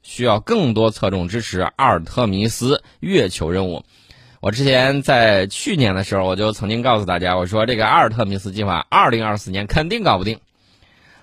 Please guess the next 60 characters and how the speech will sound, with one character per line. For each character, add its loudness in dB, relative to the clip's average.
董 2
王 4
一 0
下 0
台， -8
果 2
不 -2
其 -4
然， -2
推 -2
倒 0
重 -10
来 -8
啊！ -6
这 -6
个 0
不 -6
是 -4
董 2
王 2
的 2
问 0
题， -6
而 0
是 0
什 -4
么 -4
呢？ -2
这 -2
个 2
科 0
研 2
发 2
射 0
啊， 0
也 -4
要 0
讲 -4
究 -4
科 0
学 -6
啊， -8
不 2
能 0
因 0
为 0
政 0
治 -2
口 -2
号， 2
然 0
后 0
呢， 0
他 -4
就 0
把 2
这 0
个 0
东 0
西 -2